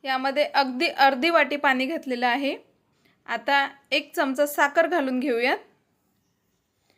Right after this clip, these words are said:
पाण्याला छान उकळी येऊ देऊयात, जेणेकरून साखरही मुरेल. आता हा बनवलेला मसाला ढोकळ्यावरती घालून घेऊयात.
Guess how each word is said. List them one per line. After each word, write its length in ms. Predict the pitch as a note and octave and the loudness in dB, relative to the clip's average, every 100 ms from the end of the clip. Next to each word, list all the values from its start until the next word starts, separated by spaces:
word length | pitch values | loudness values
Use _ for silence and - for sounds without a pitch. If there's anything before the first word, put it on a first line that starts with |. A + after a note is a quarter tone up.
| _ _ - | _ _ -2
पाण्याला 360 | C#4 D4 E4+ F4 | -2 0 0 0
छान 180 | F#4 E4+ | 0 -2
उकळी 300 | D4+ E4 E4 | -4 -2 0
येऊ 220 | D#4+ D4 | 2 0
देऊयात, 440 | C4+ B3+ B3+ C#4 F#4 - _ _ | 2 0 2 0 0 -10 _ _
जेणेकरून 520 | B3+ C#4 D4 D#4+ D#4 D#4+ | -4 -2 0 0 -2 0
साखरही 600 | F4 C4+ D4 D4 E4 D#4+ | 2 2 4 2 2 0
मुरेल. 440 | C#4+ C4+ C4 E4+ - _ _ _ _ _ _ _ _ _ _ _ - | 0 2 2 2 -6 _ _ _ _ _ _ _ _ _ _ _ -2
आता 300 | B3+ - D4+ | 0 2 2
हा 140 | D#4 | 4
बनवलेला 600 | C4+ C4 C4 D4+ D#4+ E4 | 4 4 4 4 4 4
मसाला 440 | E4+ C#4 D4 C#4 C#4 | 2 0 0 0 0
ढोकळ्यावरती 640 | C#4+ C4+ D4 C#4+ D4 D4+ | 0 -4 0 0 0 -2
घालून 380 | C#4+ C#4 C4+ D4 | -2 0 0 0
घेऊयात. 420 | E4 C4+ B3 C4+ | -2 -2 0 0